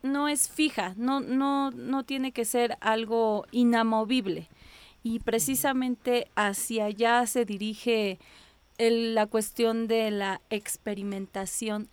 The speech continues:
Speaker 1: orquestal,
Speaker 2: Sí.
Speaker 1: tanto al, al número de instrumentos, a su acomodo, como incluso al tipo de instrumentos que se utilizan,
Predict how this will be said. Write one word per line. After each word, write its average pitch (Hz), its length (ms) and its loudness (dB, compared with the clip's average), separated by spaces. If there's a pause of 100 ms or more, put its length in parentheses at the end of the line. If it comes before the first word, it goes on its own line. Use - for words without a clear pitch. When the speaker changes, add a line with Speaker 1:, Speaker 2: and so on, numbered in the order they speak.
Speaker 1:
orquestal, 196 920 -2
Speaker 2:
Sí. 156 220 -16 (380)
Speaker 1:
tanto 208 1120 2
al, 196 640 2
al 202 400 2
número 285 400 4
de 214 100 2
instrumentos, 240 1120 -2 (300)
a 196 140 -4
su 202 160 0
acomodo, 220 760 -2 (240)
como 214 540 -2
incluso 226 600 -2
al 214 180 -2
tipo 285 400 0
de 196 80 -4
instrumentos 214 800 -6
que 214 100 -8
se 214 120 -6
utilizan, 220 680 -4